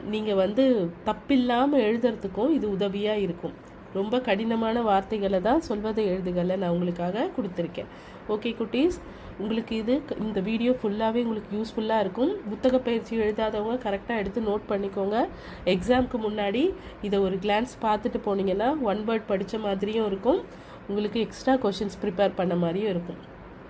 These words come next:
ஓகே குட்டீஸ், இந்த வீடியோ பிடிச்சிருந்தா லைக் பண்ணுங்க. இது யாருக்கெல்லாம் யூஸ்ஃபுல்லா இருக்குமோ அவங்களுக்கெல்லாம் ஷேர் பண்ணுங்க. இந்த சேனலை உங்க ஃப்ரெண்ட்ஸ்க்கும் ரெஃபர் பண்ணுங்க. சேனலை சப்ஸ்கிரைப் பண்ண மறந்துடாதீங்க.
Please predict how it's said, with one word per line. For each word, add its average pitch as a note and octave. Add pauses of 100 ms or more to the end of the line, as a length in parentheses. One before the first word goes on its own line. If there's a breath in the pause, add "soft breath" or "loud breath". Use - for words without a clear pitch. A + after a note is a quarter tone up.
(180)
ஓகே G3
குட்டீஸ், A#3
இந்த A3
வீடியோ A3
பிடிச்சிருந்தா G3+
லைக் F3+
பண்ணுங்க. F#3+ (540 loud breath)
இது G3 (140)
யாருக்கெல்லாம் G#3+
யூஸ்ஃபுல்லா G#3
இருக்குமோ G3
அவங்களுக்கெல்லாம் F#3+
ஷேர் F3+
பண்ணுங்க. F#3 (720 loud breath)
இந்த A#3 (100)
சேனலை A#3
உங்க A3
ஃப்ரெண்ட்ஸ்க்கும் G#3
ரெஃபர் G#3
பண்ணுங்க. G3 (460 loud breath)
சேனலை G#3+
சப்ஸ்கிரைப் G#3
பண்ண G#3 (100)
மறந்துடாதீங்க. F#3+